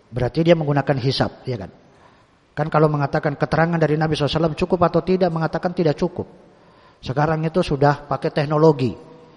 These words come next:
orang sudah bisa menghitung. Nah, dengan cara hisab sudah bisa menghitung. Taib, berarti keterangan dari Nabi sallallahu alaihi wasallam itu tidak cukup, ya kan? Nah, terus kalau keterangan dari Nabi sallallahu alaihi wasallam tidak cukup,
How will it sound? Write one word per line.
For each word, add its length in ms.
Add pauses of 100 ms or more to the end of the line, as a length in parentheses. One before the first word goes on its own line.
(380)
orang 160
sudah 240
bisa 240
menghitung. 480 (640)
Nah, 240
dengan 240
cara 160
hisab 400
sudah 240
bisa 160
menghitung. 480 (640)
Taib, 500
berarti 320
keterangan 400
dari 220
Nabi 160
sallallahu 160
alaihi 160
wasallam 100
itu 140
tidak 240
cukup, 320
ya 180
kan? 140 (920)
Nah, 140
terus 260
kalau 300
keterangan 340
dari 160
Nabi 220
sallallahu 100
alaihi 160
wasallam 140
tidak 180
cukup, 320